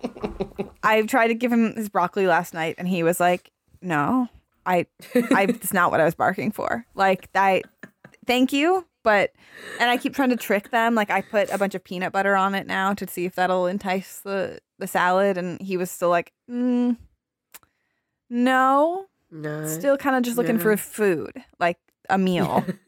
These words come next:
Speaker 2: This is, thanks, though. So that's probably his, his, what's the,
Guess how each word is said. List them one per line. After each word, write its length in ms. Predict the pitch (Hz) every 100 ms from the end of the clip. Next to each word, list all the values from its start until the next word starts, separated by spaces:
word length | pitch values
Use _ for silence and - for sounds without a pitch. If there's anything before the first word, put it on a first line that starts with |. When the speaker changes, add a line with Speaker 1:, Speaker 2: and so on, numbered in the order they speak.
| _ -
Speaker 2:
This 200 | 208 196
is, 600 | 190 190 - - - - 466 -
thanks, 380 | - 202 196 -
though. 380 | - - - 226 _ _ _ _ _ _ _ _ _ _ _ _ _
So 100 | -
that's 120 | 185
probably 460 | - 170 - - 208
his, 440 | 208 208 - - -
his, 480 | 196 180 175 - - _ _ _ _ _ _ _ _ _
what's 180 | 202 240
the, 180 | 254 220